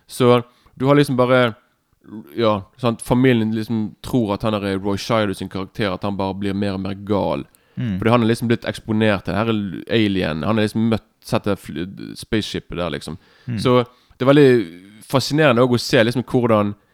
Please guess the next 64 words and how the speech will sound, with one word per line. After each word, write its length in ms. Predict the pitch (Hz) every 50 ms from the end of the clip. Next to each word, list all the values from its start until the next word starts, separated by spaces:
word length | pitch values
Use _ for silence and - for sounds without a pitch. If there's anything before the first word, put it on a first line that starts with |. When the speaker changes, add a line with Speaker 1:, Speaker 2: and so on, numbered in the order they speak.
| _ _ _ -
Speaker 1:
familielivet 640 | - 123 123 127 131 127 117 110 107 104 98 95 92
hans 260 | 98 98 98 92 -
bare, 460 | - 104 104 101 107 107 104 104 98 92 _ _ -
det 120 | - 117 113
bare 100 | 113 - -
faller 260 | - - 120 113 107
til 160 | - 110 107
grus, 460 | 98 - 113 95 107 101 95 90 - -
fordi 200 | - 107 101 98
han 120 | 107 110 104 101
liksom 160 | 101 - 95
på 60 | 98
en 60 | 98 98
måte 180 | 98 101 - 104
blir 120 | 101 101
helt, 320 | 104 104 104 - _ - 90
eh, 240 | 90 92 92 90 87 - _ _ _ _ _ _ -
han 80 | 101
blir 120 | 101 104 107
helt 100 | 107 101
sånn 140 | - 107 101 95
der 80 | 98
besatt 640 | 95 92 98 92 - - - 104 87 - _ - - -
av 100 | 95 92 90
å 40 | 82
finne, 600 | - - - 95 98 101 104 101 92 95 90 90 _ _ _ _ _ _ _ _ _ - - - 80 80 82 87 - - _ - -
sant, 280 | - 120 104 101 - -
hvor 160 | - 117 110 104
dette 160 | 101 - 95
fjellet, 460 | - - - 113 104 104 101 95 - -
altså, 200 | 113 - 131 101 110
jeg 120 | 139 127
s-, 80 | 113 143
Speaker 2:
Mm. 60 | 131
Speaker 1:
skal, 140 | 113 165 147
skal 320 | - - - - - 147 123
ikke 100 | 110 104
si 100 | 110 123
for 120 | - - 107
mye, 160 | 110 104 90
men 160 | 92 104 117
i, 20 | 127 123 -
i 40 | -
hvert 120 | 131 135 123
fall, 120 | 127 120 - - _ _ _ _ _
så 220 | - 143 143 139 - _ _ _ _ -
jeg 80 | 147 151
liker 240 | 180 190 - 175
hele 180 | 143 151 165 170
det 240 | 139 127 151 151 131 127 120
der, 220 | 131 131 120 110 98
at 80 | 104 -
du 60 | 123
har 100 | 123 135
liksom 160 | 139 131 123
på 80 | 107 120
en 40 | 117 117
måte 200 | 127 - 139 131
også, 140 | 123 120
det 80 | 123 160 160
er 60 | 196
sånn 80 | 165 -
familiedrama. 960 | 160 147 156 175 175 156 131 113 98 107 - - 95 98 95 95 92 87 87 90
Speaker 2:
Ja, 180 | 107 123 151 185